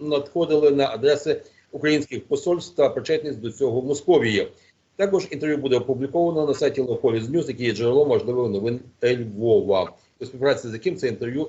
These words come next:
і робиться. Ну і найперше, під-, обов'язково підтримуйте мій канал вподобайкою, коментарем, підпискою та поширенням, а також, що важливо для розвитку каналу, донатом чи на Патреоні. І переходимо до розмови з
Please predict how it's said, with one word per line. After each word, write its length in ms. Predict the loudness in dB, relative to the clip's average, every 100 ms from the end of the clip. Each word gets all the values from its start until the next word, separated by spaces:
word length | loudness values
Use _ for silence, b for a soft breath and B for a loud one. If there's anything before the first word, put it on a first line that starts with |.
| 0
і 100 | 4
робиться. 540 | 6 4 2 0 -4
Ну 80 | 0
і 80 | 0
найперше, 420 | 0 -2 -2 -2
під-, 200 | -8 -12 -6
обов'язково 420 | 2 2 4 -2
підтримуйте 480 | 0 -4 -2 -4 -6
мій 100 | -4
канал 280 | -2 0
вподобайкою, 760 | -2 -4 -4 0 0 0 -2 -4 -4
коментарем, 520 | -6 -2 2 2 0
підпискою 540 | -8 -4 -6 -2 -4 -6 B _
та 100 | -2
поширенням, 880 | 0 0 2 4 4 4 0 -4 -4 -6 _
а 80 | -4
також, 240 | -2 -2
що 120 | 2
важливо 340 | 2 4 0 0
для 100 | 2
розвитку 340 | 2 0 -6
каналу, 280 | -4 0 0
донатом 480 | 0 2 2 0 -6
чи 180 | -4 -4
на 180 | -2 -6
Патреоні. 880 | -2 -4 0 0 0 0 2 2 -2
І 60 | -6
переходимо 480 | -6 -2 0 0 0
до 100 | 2
розмови 440 | 0 2 0 0
з 120 | -4